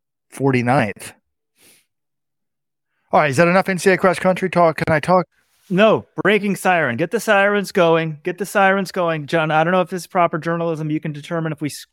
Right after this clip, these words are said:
Speaker 2: scratch this segment. The person has emailed back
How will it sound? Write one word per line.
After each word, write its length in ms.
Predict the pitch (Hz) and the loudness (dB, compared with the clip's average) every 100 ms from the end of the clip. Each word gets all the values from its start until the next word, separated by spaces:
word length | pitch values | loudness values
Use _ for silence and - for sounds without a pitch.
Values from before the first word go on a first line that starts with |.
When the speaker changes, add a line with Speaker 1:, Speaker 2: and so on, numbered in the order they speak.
| _ | _
Speaker 2:
scratch 420 | - 185 165 151 | -6 0 0 -2
this 180 | 165 151 | -6 -2
segment. 400 | 160 151 160 - _ _ _ _ _ _ | 0 0 -2 -8 _ _ _ _ _ _
The 60 | |
person 440 | - 226 269 269 220 | -2 2 2 2 0
has 140 | 160 | 0
emailed 580 | 170 208 247 240 196 131 | -2 0 4 4 4 2
back 500 | 165 202 233 - | 2 2 0 -4